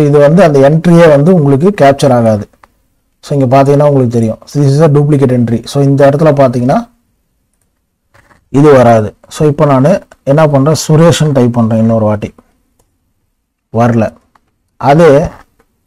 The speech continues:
இப்போ நானு இதுல இல்லாத பேரு ரமேஷ் அப்படின்னு type பண்றேன்னு வச்சுக்கோங்க, எடுத்துக்குது. So, திரும்ப ராமன்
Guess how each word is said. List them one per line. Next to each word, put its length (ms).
இப்போ 200
நானு 240
இதுல 180
இல்லாத 360
பேரு 220
ரமேஷ் 400
அப்படின்னு 320
type 220
பண்றேன்னு 320
வச்சுக்கோங்க, 380
எடுத்துக்குது. 460
So, 60
திரும்ப 260
ராமன் 420